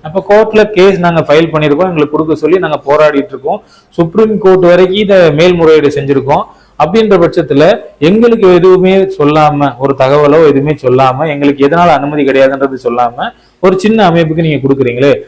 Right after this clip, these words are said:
ஒரு சின்ன ஒரு குறிப்பிட்ட சாமிமார்களுக்கு கொடுக்குறீங்களே, அப்ப எப்படி கொடுக்கலாம்? நீங்க கொடுக்க கூடாது அப்படின்றது அவங்களோட வாதம். So, அப்ப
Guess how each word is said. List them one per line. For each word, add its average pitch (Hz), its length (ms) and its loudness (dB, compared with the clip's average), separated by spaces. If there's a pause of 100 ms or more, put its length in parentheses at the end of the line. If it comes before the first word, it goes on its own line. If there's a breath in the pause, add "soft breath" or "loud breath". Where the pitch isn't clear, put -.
(140 loud breath)
ஒரு 160 160 -2
சின்ன 208 240 0
ஒரு 165 180 2
குறிப்பிட்ட 147 440 0
சாமிமார்களுக்கு 143 420 0
கொடுக்குறீங்களே, 120 500 -2
அப்ப 127 260 -2
எப்படி 185 300 0
கொடுக்கலாம்? 135 400 -6
நீங்க 117 180 -10
கொடுக்க 131 360 -6
கூடாது 107 400 -2
அப்படின்றது 113 360 -4
அவங்களோட 131 400 -2
வாதம். 101 320 -2 (540 soft breath)
So, 190 280 2
அப்ப 185 640 2